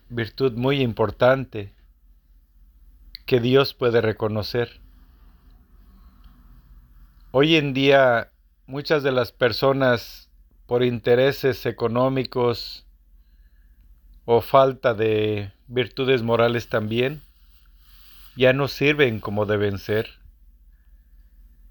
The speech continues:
Y es muy importante que cualquiera que sea tu oficio,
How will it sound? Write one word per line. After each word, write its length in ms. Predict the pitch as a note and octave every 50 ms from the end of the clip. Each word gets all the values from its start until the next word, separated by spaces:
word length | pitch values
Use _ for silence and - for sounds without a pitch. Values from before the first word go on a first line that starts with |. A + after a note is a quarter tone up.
| - _ _ - -
Y 160 | B2 A#2+ B2+
es 120 | C#3 C#3 C3+
muy 200 | D3 D#3 D#3 D3
importante 760 | C#3 B2+ C3 B2 A2+ - - C#3 C3+ C3+ C3+ B2+ C#3 A#2+ -
que 420 | - A#2 G#2+ G#2 G#2 G2 F#2 F#2 _ _ _ _ _ _ _ _ _ _ _ _ _ _ _ _ _ _ _ _ _ - -
cualquiera 480 | - C3+ C3 B2 - - D#3+ D#3 D#3 -
que 120 | - C#3
sea 280 | - - C#3+ C#3 C3+ -
tu 120 | - C3
oficio, 580 | A#2 - - C#3 D3+ D3 - - C#3 C3+ C#3+